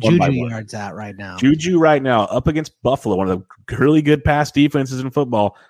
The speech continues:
Speaker 1: sixty-five and a half. The over is a hundred, under is a hundred. So it's basically an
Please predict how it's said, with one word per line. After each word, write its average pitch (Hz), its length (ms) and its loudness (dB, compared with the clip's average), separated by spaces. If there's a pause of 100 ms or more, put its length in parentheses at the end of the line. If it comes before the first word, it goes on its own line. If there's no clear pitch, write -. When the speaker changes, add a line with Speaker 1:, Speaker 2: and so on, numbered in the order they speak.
Speaker 1:
sixty-five 151 640 0
and 143 60 -2
a 139 40 -2
half. 131 160 0
The - 140 -12
over 139 340 0
is 135 120 -6
a 135 60 -8
hundred, 143 320 -2 (120)
under 113 260 -2
is 95 60 -2
a 95 80 0
hundred. 90 240 -6
So 92 60 -10
it's 92 100 -12
basically 107 320 -4
an 95 80 -18